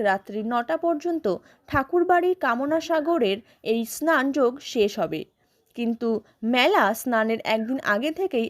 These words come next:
এক সপ্তাহ পর্যন্ত চলবে। মেলাটি প্রতি বছর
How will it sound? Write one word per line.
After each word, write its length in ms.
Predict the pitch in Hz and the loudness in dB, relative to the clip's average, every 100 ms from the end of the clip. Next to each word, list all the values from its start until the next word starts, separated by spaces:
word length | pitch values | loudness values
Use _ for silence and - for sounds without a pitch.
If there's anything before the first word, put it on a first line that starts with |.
| - | -4
এক 160 | 285 - | -6 -2
সপ্তাহ 340 | 359 349 349 | -4 -2 -2
পর্যন্ত 460 | 302 247 220 233 262 392 | -2 -4 -2 -4 -4 -4
চলবে। 380 | 214 156 - - - _ _ _ _ 254 | -2 -4 -6 -12 -20 _ _ _ _ 0
মেলাটি 500 | 269 269 339 370 247 | 2 4 2 2 -2
প্রতি 320 | 220 285 285 349 | 0 -2 2 2
বছর 360 | 359 359 381 | 2 0 -2